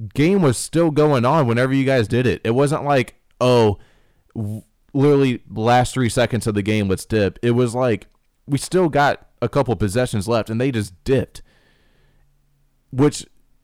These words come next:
is the worst sportsmanship move, other than, like, intentionally hurting somebody. But as far as, like, giving your respect after a game, like, that was terrible. And then Michael watched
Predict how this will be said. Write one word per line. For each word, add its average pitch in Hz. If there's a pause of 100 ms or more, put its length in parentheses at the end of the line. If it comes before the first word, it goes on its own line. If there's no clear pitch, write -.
is 170
the 143
worst 104
sportsmanship 92
move, 92
other 156
than, 127
like, 113
intentionally 107
hurting 98
somebody. 92
But 110
as 110
far 127
as, 113
like, 107
giving 113
your 110
respect 101
after 104
a 95
game, 92 (720)
like, 110 (800)
that 156
was 170
terrible. 139 (340)
And 131
then 139
Michael 120
watched 98